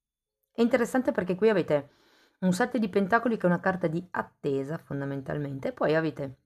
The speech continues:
il Cavaliere di Bastoni che è una carta invece di forte propulsione in avanti. Avete il Mondo che è una carta di compimento, una carta di risultato,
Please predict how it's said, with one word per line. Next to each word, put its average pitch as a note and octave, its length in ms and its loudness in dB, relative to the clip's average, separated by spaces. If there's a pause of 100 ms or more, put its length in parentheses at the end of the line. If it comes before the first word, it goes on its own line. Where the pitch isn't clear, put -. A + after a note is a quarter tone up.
(680)
il C3 140 -12
Cavaliere F#3 480 4
di C#3+ 80 -6
Bastoni F3 440 -2
che E3 360 0
è D#3+ 220 0
una F3 180 0
carta D#3 260 -2
invece D3+ 380 -4
di D3+ 280 -6 (200)
forte F3+ 680 2 (140)
propulsione E3 880 2
in D3+ 140 0
avanti. C#3+ 680 2 (240)
Avete E3+ 280 2
il E3 100 4
Mondo D3+ 320 0
che - 60 -6
è - 20 -4
una D#3+ 120 -2
carta D#3 260 -4
di D3+ 100 -6
compimento, E3+ 580 0
una D#3+ 120 0
carta C#3+ 280 -4
di C#3+ 140 -2
risultato, D#3+ 1120 2